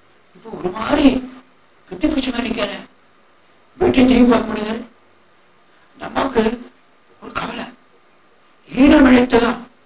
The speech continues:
இவருக்கு என்னமா வந்துருச்சோ என்று பயந்து போய், இவருக்கு என்ன வந்துருச்சுன்னு பயந்து போய், வேகமா போய் அந்த, அந்த கணவனுடைய கையை பிடிக்கிறார்.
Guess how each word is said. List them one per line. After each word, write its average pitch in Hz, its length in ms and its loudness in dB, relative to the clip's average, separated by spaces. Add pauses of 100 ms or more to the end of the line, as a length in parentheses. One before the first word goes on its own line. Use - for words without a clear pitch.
(440)
இவருக்கு - 260 -2
என்னமா 240 220 2
வந்துருச்சோ 254 440 -2 (600)
என்று 214 200 -4
பயந்து 247 420 2
போய், 254 480 4 (840)
இவருக்கு - 400 -6
என்ன 262 200 2
வந்துருச்சுன்னு 226 600 -2
பயந்து - 280 -8
போய், 247 360 -2 (380)
வேகமா 269 500 2
போய் 262 380 4 (260)
அந்த, - 320 -8 (140)
அந்த - 360 -2
கணவனுடைய 269 500 2
கையை 285 260 2
பிடிக்கிறார். - 420 -10